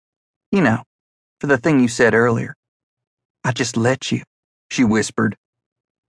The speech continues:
I raised my hand to my mouth and responded as if telling her a secret. "You know what? That's the funny part. I'd ask for permission anyway. It's just how I roll."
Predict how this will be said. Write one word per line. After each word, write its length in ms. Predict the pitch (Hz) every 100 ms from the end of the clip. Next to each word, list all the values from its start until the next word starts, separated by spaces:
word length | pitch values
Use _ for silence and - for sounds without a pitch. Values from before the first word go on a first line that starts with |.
| -
I 100 | 127
raised 300 | 147 165 -
my 140 | 117
hand 240 | 117 139
to 60 | 117
my 160 | 110 107
mouth 400 | 110 123 107 -
and 120 | 104
responded 640 | 104 - 139 135 113 101
as 140 | 101
if 160 | 113 -
telling 340 | 127 117 107
her 160 | 104 107
a 40 | 104
secret. 500 | - 127 120 107 117 _ _ _ _ _ _ _ _ -
"You 140 | 107
know 180 | 107 110
what? 360 | 101 107 147 - _ _ _ _ _ _ _ _
That's 200 | 123 127
the 80 | 101
funny 300 | - 143 113
part. 400 | - 107 - - _ _ _ _ _ _ _ _
I'd 200 | - 151
ask 240 | 135 107 -
for 100 | 104
permission 480 | 117 110 113 135
anyway. 500 | 139 143 113 101 101 107 _ _ _ _ _ _ _
It's 140 | - 104
just 240 | 120 113
how 160 | 127 117
I 120 | 113
roll." 380 | 117 127 127